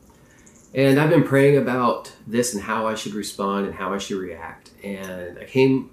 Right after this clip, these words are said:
well, it felt like the Lord gave me a, uh, two things that I can do, and I want to share them with you.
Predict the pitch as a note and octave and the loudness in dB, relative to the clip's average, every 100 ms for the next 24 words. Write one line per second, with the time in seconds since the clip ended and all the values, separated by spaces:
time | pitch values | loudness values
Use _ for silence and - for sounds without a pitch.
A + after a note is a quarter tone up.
0 | _ _ - - _ B2+ A#2+ C#3+ E3+ D3+ | _ _ -20 -20 _ -10 -4 -2 2 2
1 | D3 B2 A#2+ A2 A#2 A#2 A2+ A#2 A2+ G#2 | 2 0 0 2 2 2 0 2 0 0
2 | G#2 G#2 G2 F#2+ _ _ - _ - G#2 | 0 0 -2 -8 _ _ -20 _ -10 -6
3 | G2+ F3+ F#3 D3+ A#2 G#2+ G#2 - G2+ F#2+ | -2 0 2 2 2 -2 -4 -4 -2 -2
4 | F2+ F2+ - A2+ B2+ B2 - B2+ A#2 G2+ | -6 -10 -4 4 4 4 2 0 2 2
5 | F#2 F#2 F2+ F#2+ E2 | -2 -6 -10 -10 -12